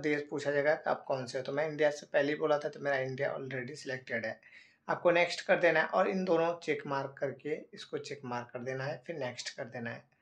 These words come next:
नेक्स्ट करेंगे तो यहाँ पे आपका वाईफाई का ऑप्शन आएगा, तो यहाँ पे आपको वाईफाई से कनेक्ट नहीं करने की ज़रूरत है, डायरेक्टली आपको सेटअप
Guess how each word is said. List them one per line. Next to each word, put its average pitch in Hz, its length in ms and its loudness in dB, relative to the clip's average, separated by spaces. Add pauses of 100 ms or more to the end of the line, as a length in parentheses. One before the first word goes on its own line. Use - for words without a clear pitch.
(580)
नेक्स्ट 175 360 2
करेंगे 175 400 8
तो 175 120 -2
यहाँ 147 120 2
पे 151 80 6
आपका 156 280 6 (100)
वाईफाई 147 420 4
का 147 160 4
ऑप्शन 143 260 2
आएगा, 139 320 0
तो 143 160 -6
यहाँ 160 240 2
पे 180 120 4
आपको 156 280 4
वाईफाई 135 360 2
से 143 140 0
कनेक्ट 139 340 -2
नहीं 139 140 -2
करने 143 240 0
की 143 80 -4
ज़रूरत 147 280 2
है, 170 120 -4
डायरेक्टली 151 380 4
आपको 156 300 2
सेटअप 156 460 -2